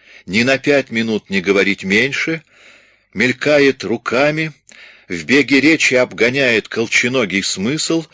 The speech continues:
с общими местами гимназического багажа,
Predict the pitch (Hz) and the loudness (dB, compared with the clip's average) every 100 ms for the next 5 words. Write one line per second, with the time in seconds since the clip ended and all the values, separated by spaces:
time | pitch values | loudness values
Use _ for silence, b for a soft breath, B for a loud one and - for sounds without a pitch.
0 | B B - - 127 139 - - 117 104 | B B -8 -2 2 2 2 -2 0 0
1 | 101 87 - 85 98 113 - 113 101 90 | 0 -2 -6 -6 -4 -4 -2 -2 -2 -2
2 | 76 90 92 90 92 - - - 82 80 | -4 -4 -4 -4 -4 -6 -8 -6 -4 -2
3 | 85 85 90 87 147 156 | -2 -2 0 0 0 -2